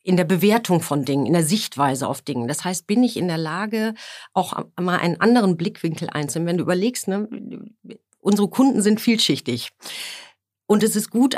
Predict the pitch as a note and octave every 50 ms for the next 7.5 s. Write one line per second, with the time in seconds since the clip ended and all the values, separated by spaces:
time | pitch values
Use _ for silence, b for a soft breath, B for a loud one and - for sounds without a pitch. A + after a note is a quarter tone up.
0 | - - E3 G3+ A3+ B3+ C4 B3 - A3+ G#3+ - - A3 A3 A#3 A3 - - G#3+
1 | - - F3 D3+ C#3 C#3+ C#3 - - B2+ - - B2+ B2 D3+ C#3 F#3 G#3 G#3+ -
2 | A3+ A3 A#3 A#3+ A#3+ - G#3 - - F#3 - - G#3 B3+ B3 A#3 A3 - D#3+ E3
3 | E3 D#3+ E3 D#3 E3 E3 - - D#3+ D3+ - - _ - E3+ D#3+ - F#3 F3+ F3+
4 | E3+ - G3+ - - F3+ E3 E3 E3 - - - F#3+ F#3 E3+ E3 D#3 D3+ D#3 D#3
5 | D#3 D3+ - - - D#3 D#3 D#3+ - - - - - - D#3+ - - E3 F3+ A3
6 | A3 - - - C#3 - - _ F#3 G#3 C4+ B B B B B B B B B
7 | B _ _ - F#3+ F#3+ F#3 F3+ F3+